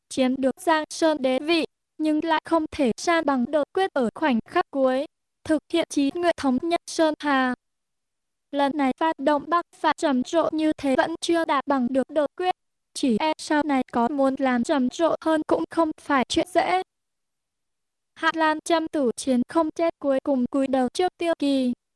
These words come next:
xin hàng. Năm tháng làm con người thay đổi, ngay cả Hạ Lan Trâm cũng không quyết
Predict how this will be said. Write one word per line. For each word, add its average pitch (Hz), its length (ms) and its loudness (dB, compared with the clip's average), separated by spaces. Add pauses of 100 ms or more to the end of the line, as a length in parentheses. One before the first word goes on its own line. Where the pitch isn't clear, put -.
(140)
xin 320 340 0
hàng. 262 360 0 (1300)
Năm 294 260 0
tháng 240 280 0
làm 247 260 0
con 302 260 0
người 277 220 0
thay 311 240 -2
đổi, 247 380 0 (340)
ngay 302 180 -2
cả 294 280 0
Hạ 320 180 0
Lan 311 300 0
Trâm 320 240 0
cũng 330 260 0
không 320 220 0
quyết 381 220 -2